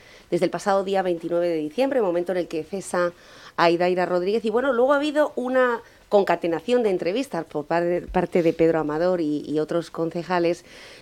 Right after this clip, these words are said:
donde ha habido serias contradicciones, eh, entre otras, pues, por ejemplo, que sí se sabía que se habían intentado reunir para intentar llegar a puntos de acuerdo.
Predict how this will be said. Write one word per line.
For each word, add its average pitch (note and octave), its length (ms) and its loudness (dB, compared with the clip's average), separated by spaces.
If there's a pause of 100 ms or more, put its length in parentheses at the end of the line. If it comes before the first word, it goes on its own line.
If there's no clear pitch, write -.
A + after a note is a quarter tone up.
donde E3+ 180 4
ha F#3 60 6
habido G3+ 400 2
serias G#3 420 0
contradicciones, D#3+ 1160 -4
eh, E2+ 280 -8
entre - 280 -6
otras, F3+ 380 -2 (400)
pues, D#3+ 200 -8
por D#3 160 -2
ejemplo, D#3 320 -2
que F3 80 -6
sí F3 160 0
se F3 100 -4
sabía D#3 400 -2
que D#3 80 -8
se - 100 -6
habían D3+ 220 0
intentado D3+ 460 0
reunir D3+ 500 0 (460)
para E3 180 4
intentar D#3+ 340 0
llegar E3 440 0
a D#3+ 140 -4
puntos D#3+ 380 -6
de D#3 60 -6
acuerdo. C#3+ 400 -6